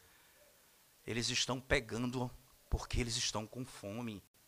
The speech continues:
É necessário. É necessário fazer.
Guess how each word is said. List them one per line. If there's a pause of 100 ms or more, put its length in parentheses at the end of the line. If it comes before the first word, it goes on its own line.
(800)
É
necessário. (1500)
É
necessário
fazer.